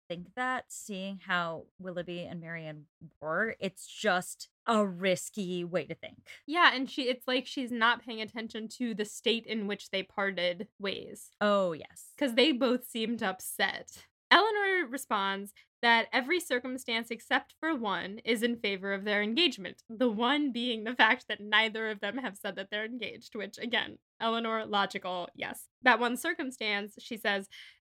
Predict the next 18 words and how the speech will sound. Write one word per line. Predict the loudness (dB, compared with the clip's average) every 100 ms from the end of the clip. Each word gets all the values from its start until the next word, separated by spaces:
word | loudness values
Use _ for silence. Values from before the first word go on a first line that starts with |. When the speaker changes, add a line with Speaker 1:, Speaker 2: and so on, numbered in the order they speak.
| _
Speaker 2:
outweighs | 8 10 4 0
all | -4
the | -6
other | -8 -4 -4 -6 _
circumstances, | 0 0 -2 -10 -12 -12 -16 -10 -2
which, | -2 -2 -16 _ _ _ 6
honestly, | 6 6 0
I'd | 0 2
have | 0
to | -2
agree | -6 -6
with. | -4 -6 -2
I | 0
mean, | 0
sometimes | 4 4 4 6 6 4 -4 _
people | -8 -6
don't | -4 -6 -6 _
say | -12 -10 -10 -18